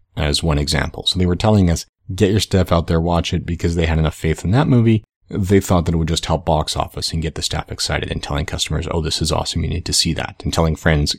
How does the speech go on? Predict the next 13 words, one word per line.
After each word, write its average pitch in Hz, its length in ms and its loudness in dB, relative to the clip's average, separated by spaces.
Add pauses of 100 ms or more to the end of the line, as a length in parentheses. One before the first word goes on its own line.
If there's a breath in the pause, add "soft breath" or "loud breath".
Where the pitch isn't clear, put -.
"Come 90 200 6
in 85 100 6
and 80 160 4
see 92 220 2
it, - 80 -4
it's - 160 -4
awesome." 76 420 0 (420)
For 101 280 2
Batman 104 400 2
and 101 160 4
Robin, 123 420 2 (200)
Warner 123 280 4
Brothers 113 380 4